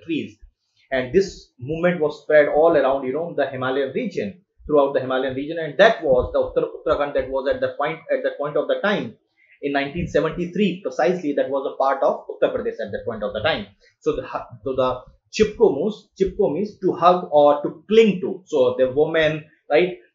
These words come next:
those people basically, they cling, they hug to the trees, right? They stop the contractors from cutting down those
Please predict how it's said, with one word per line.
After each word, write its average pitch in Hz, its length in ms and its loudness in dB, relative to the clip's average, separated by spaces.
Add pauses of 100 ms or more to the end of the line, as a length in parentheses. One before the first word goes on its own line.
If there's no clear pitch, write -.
those 151 200 -2
people 202 300 0
basically, 175 500 -2
they 180 280 -2
cling, 214 340 4
they 175 120 2
hug - 400 -4
to 190 80 -4
the 170 160 0
trees, 123 340 -8
right? 156 260 0
They 147 120 0
stop 175 460 2
the 160 80 -6
contractors 143 580 -4
from 127 260 -6
cutting 160 260 0
down 131 200 -2
those - 220 -4